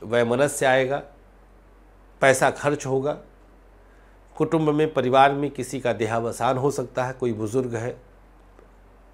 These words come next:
सिक्सटी, सेवेंटी, एटी प्लस है, मकान संबंधी विवाद हो सकता है, चोट चपेट की संभावना है,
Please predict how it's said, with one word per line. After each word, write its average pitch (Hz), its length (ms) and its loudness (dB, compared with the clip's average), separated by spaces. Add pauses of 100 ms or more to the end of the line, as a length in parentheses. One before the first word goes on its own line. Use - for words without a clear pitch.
(160)
सिक्सटी, - 680 -12
सेवेंटी, 113 420 -6
एटी 113 240 -8
प्लस 110 320 -8
है, - 100 -12 (2500)
मकान 180 400 10
संबंधी 196 380 2
विवाद 117 400 4
हो 101 120 -10
सकता 87 300 -14
है, - 160 -18 (1500)
चोट 165 220 4
चपेट 123 360 -4
की 120 80 -6
संभावना 107 520 -6
है, 135 160 -12